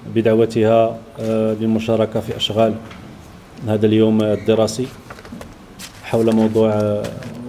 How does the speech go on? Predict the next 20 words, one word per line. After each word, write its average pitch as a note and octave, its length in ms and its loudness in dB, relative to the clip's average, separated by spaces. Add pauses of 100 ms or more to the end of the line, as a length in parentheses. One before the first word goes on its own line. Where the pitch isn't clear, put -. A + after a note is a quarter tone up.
(180)
السلامة A2 640 2 (220)
الطرقية، A2+ 600 0 (1500)
والذي A#2 380 4
هو A2+ 160 4
في A2+ 100 -2
الحقيقة، A2 880 -2 (1120)
آه، G#2+ 540 -2 (920)
رهان A2+ 500 4 (100)
أو G#2+ 160 0
ورش - 320 0 (260)
وطني A2 500 2 (640)
إصلاحي A2+ 460 0
يجب G#2+ 260 0
على G#2 100 2
الجميع، G#2 500 2 (160)
آه، G#2+ 180 -2
الانخراط G#2+ 480 0
فيه A#2+ 200 0 (680)
نظرا A2 260 4
ل-، G#2+ 640 2